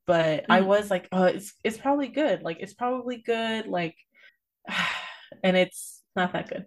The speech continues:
Speaker 1: <laughs> at the end of the day. It is pretty, though. I
Speaker 2: Oh,
Speaker 1: will
Speaker 2: it's a
Speaker 1: say that.
Speaker 2: beautiful
Speaker 1: It's
Speaker 2: book.
Speaker 1: gorgeous. I, the lighting, the colors.
Speaker 2: Jordi Belair and Veronica Gandini, Gran-, Gandini as colorists do a,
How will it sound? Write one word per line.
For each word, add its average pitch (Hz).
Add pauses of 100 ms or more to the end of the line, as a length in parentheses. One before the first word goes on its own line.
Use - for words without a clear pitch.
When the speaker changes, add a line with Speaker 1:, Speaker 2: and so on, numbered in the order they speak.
(120)
Speaker 1:
<laughs> - (680)
at 196
the 175
end 175
of 165
the 160
day. 180
It 220
is 330
pretty, 214
though. 151 (420)
I 277
Speaker 2:
Oh, -
Speaker 1:
will 233
Speaker 2:
it's 233
a 285
Speaker 1:
say 240
that. 247
Speaker 2:
beautiful 190
Speaker 1:
It's 131
Speaker 2:
book. -
Speaker 1:
gorgeous. 202 (160)
I, 196
the 202
lighting, 208 (560)
the 196
colors. 226 (300)
Speaker 2:
Jordi 233
Belair 214
and 190
Veronica 185 (140)
Gandini, 190
Gran-, 180 (140)
Gandini 220
as 185
colorists 208 (200)
do 175
a, 170